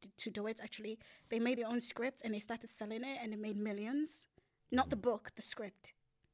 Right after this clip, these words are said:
Speaker 2: Or, uh,
Speaker 1: Um, so I'm
Speaker 2: 'cause that's
Speaker 1: wondering
Speaker 2: apparently another way peop-, uh, script writers can sell. I think it's by writing an actual book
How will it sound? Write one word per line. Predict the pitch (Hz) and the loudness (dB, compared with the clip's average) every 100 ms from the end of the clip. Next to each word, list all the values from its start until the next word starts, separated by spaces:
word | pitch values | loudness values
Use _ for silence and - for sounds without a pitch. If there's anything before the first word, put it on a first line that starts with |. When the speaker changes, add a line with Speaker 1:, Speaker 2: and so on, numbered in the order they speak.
| _ _ - - - | _ _ -20 -12 -6
Speaker 2:
Or, | 78 78 | -2 0
uh, | 82 82 - - - | 0 -2 -8 -8 0
Speaker 1:
Um, | 220 214 208 233 | 2 2 0 0
so | - 247 226 220 233 - - _ _ _ _ _ _ - | 6 8 8 6 0 -6 -20 _ _ _ _ _ _ -2
I'm | 254 247 | 2 8
Speaker 2:
'cause | 104 | 10
that's | 139 - | 10 12
Speaker 1:
wondering | 120 | 12
Speaker 2:
apparently | 101 139 120 101 | 12 12 12 12
another | 92 113 110 | 12 12 12
way | 90 87 | 12 12
peop-, | - 90 - - | 10 2 2 4
uh, | 87 78 71 71 | 8 8 8 6
script | - - 82 | 4 6 8
writers | 82 78 - 80 71 - - _ _ | 8 6 4 0 0 -6 -12 _ _
can | - 82 76 | 2 2 4
sell. | - - 80 73 80 - - | 6 8 10 8 0 -8 0
I | |
think | - 92 - | 10 12 12
it's | 90 - - - - _ _ | 8 6 -2 -2 -6 _ _
by | 82 82 | 6 10
writing | 82 90 90 87 80 | 12 10 10 8 10
an | |
actual | 80 80 - 76 | 8 6 6 6
book | - 85 - - | 8 8 8 -6